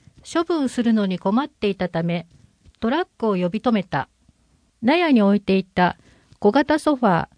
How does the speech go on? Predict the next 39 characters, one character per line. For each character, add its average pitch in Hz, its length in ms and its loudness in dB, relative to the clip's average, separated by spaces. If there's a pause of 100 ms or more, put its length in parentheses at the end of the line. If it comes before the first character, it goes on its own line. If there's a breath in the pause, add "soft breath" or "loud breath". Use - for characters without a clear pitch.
(220)
自 190 60 -4
転 202 300 2
車 254 240 4
を 254 260 2
事 220 160 -2
業 311 220 2
者 208 160 0
に 170 100 0
見 196 100 2
せ 175 140 -2
た。 143 220 -4 (1700)
今 339 220 0
な 233 120 4
ら 175 140 0
回 294 260 2
収 302 220 -2
費 311 200 -2
用 262 200 2
は 185 100 2
七 175 240 2
万 220 320 4
円。 214 280 0 (920)
料 330 220 0
金 254 240 2
の 190 100 0
値 185 140 0
上 226 120 4
げ 247 120 4
が 247 120 2
決 247 300 -2
定 240 180 4
し - 120 -8
て、 220 260 -2 (500 soft breath)
翌 214 240 0
月 294 280 -2
は 285 140 2
八 247 280 -2
万 262 300 4
円、 247 280 4